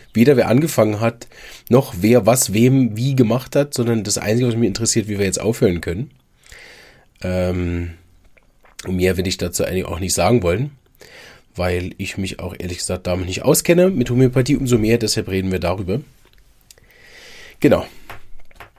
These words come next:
So, äh, wenn ihr mögt, könnt ihr gerne ja mal eure Meinung dazu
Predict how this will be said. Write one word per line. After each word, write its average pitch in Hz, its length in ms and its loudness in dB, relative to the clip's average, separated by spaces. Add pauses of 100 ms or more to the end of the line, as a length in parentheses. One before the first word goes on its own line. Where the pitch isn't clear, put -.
(320)
So, 104 440 4
äh, 92 400 4 (1000)
wenn 104 120 0
ihr 104 100 4
mögt, 123 400 2
könnt 120 200 2
ihr 92 120 0
gerne 101 280 2
ja 110 80 0
mal 95 160 -2
eure 127 300 -2
Meinung 110 400 0
dazu 98 520 -4